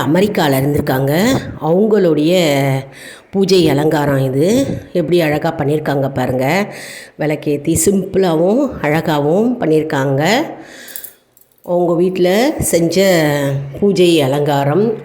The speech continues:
அமெரிக்கால இருக்காங்க நம்ம சப்ஸ்கிரைபர். நம்ம சேனலை தான் ஃபர்ஸ்ட் டைம் பார்க்குறவங்களா இருந்தாலும் சரி, சப்ஸ்கிரைப் பண்ணாம பார்க்குறவங்களா இருந்தாலும் சரி, நம்ம சேனலை சப்ஸ்கிரைப் பண்ணிக்கோங்க. கூடவே அந்த பெல் பட்டனை பிரஸ் பண்ணிக்கோங்க. ஆல் என்கின்ற ஆப்ஷனையும் பிரஸ் பண்ணிக்கோங்க. அப்போ தான் நான் போடுற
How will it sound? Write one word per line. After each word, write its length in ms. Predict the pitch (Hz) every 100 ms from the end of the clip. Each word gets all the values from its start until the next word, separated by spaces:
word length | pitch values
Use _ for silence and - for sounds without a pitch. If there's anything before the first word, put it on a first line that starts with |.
| 156
அமெரிக்கால 420 | 180 190 175 151
இருக்காங்க 360 | 139 160 156
நம்ம 180 | 143 143
சப்ஸ்கிரைபர். 680 | 139 131 - 160 147 180 - - - _ _ 220
நம்ம 140 | 220
சேனலை 400 | 214 190 180 180
தான் 180 | 180 190
ஃபர்ஸ்ட் 220 | 214 190
டைம் 140 | 226 185
பார்க்குறவங்களா 460 | 170 170 175 175
இருந்தாலும் 260 | 160 156 160
சரி, 220 | 156 156 147
சப்ஸ்கிரைப் 360 | 160 - 262 254
பண்ணாம 340 | 165 170 214 202
பார்க்குறவங்களா 400 | 151 170 170 165
இருந்தாலும் 280 | 156 147 139
சரி, 180 | 147 147
நம்ம 240 | 151 208
சேனலை 320 | 240 175 151 143
சப்ஸ்கிரைப் 360 | 147 - 226 220 147
பண்ணிக்கோங்க. 460 | 156 175 160 143 196 277 - - - -
கூடவே 360 | - 262 262 254
அந்த 160 | 202
பெல் 180 | 160 175
பட்டனை 340 | 175 170 160 156
பிரஸ் 240 | 143 -
பண்ணிக்கோங்க. 500 | 170 160 151 147 160 196 -
ஆல் 380 | 240 240 165
என்கின்ற 540 | - 180 175 170 156 156
ஆப்ஷனையும் 420 | 151 170 170 156
பிரஸ் 220 | 147 - 180
பண்ணிக்கோங்க. 420 | 165 131 139 151 220 277 - - - -
அப்போ 240 | 175 190
தான் 160 | 180 220
நான் 180 | 190 -
போடுற 280 | 170 175